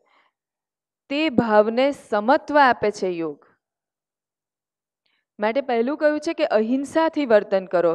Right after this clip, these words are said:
જીવ પ્રત્યે, પ્રાણી માત્ર પ્રત્યે દયાનો ભાવ દાખવો. શા માટે?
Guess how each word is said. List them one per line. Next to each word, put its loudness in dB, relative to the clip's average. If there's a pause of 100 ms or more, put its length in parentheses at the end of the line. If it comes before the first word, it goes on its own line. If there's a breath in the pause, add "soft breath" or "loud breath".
(120)
જીવ -8
પ્રત્યે, -4 (440 loud breath)
પ્રાણી -2
માત્ર -4
પ્રત્યે -4 (1400 soft breath)
દયાનો 0
ભાવ -6
દાખવો. -10 (1700)
શા -12
માટે? -8